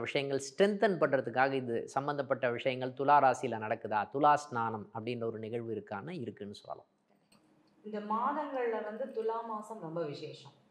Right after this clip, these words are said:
Speaker 2: முன்னோர்கள் கூட, வயசான பாட்டிமார் கூட ஏதாட்டி ஒரு ஆத்துல போய் என்னை குளிக்க கூட்டிட்டு போயேன், பக்கத்துல உள்ள சுவாமி கோவிலுக்கு கூட்டிட்டு போங்களேன் அப்படிங்கிற சொல்ற வழக்கம் அப்படிங்கிறது இருக்கு.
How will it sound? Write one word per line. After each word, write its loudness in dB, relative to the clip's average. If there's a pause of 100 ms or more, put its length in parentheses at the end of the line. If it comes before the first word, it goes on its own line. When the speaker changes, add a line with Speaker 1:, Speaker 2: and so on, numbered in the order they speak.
(320)
Speaker 2:
முன்னோர்கள் -4
கூட, -4 (140)
வயசான -4 (120)
பாட்டிமார் -6
கூட -8 (120)
ஏதாட்டி -8
ஒரு -2
ஆத்துல -2
போய் -12
என்னை -10
குளிக்க -12
கூட்டிட்டு -18
போயேன், -12 (260)
பக்கத்துல -2
உள்ள -2
சுவாமி -4
கோவிலுக்கு -8
கூட்டிட்டு -16
போங்களேன் -8 (260)
அப்படிங்கிற -6
சொல்ற -6
வழக்கம் -6
அப்படிங்கிறது -12
இருக்கு. -16